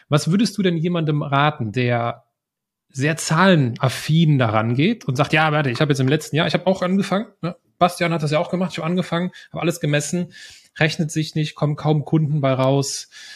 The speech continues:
Ähm, was würdest du jemandem mit auf den Weg geben, der da sehr stark auf die Zahlen schaut?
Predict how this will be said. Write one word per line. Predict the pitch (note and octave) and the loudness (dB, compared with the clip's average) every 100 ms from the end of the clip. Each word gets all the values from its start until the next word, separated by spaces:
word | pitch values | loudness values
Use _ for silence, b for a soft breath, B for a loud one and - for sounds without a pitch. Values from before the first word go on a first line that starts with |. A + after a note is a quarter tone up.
| B - | B -2
Ähm, | C3+ B2+ B2+ B2 B2 - | 0 2 0 -2 -4 -4
was | D3 | 0
würdest | G#3+ G3+ | 2 4
du | G3+ | 2
jemandem | F3+ E3 | 4 2
mit | D3+ | 0
auf | D#3+ | -2
den | D3+ C#3 | -2 0
Weg | C3 E3+ | 2 2
geben, | - D#3+ D#3 | 2 0 2
der | C#3+ | 2
da | C3+ | 2
sehr | B2 B2 D#3+ F3 | 0 0 0 0
stark | - C#3+ C3+ | 0 -6 -6
auf | C3+ | -6
die | C#3 | -6
Zahlen | - A#2+ G#2+ | 0 0 0
schaut? | - - - | -6 -6 -12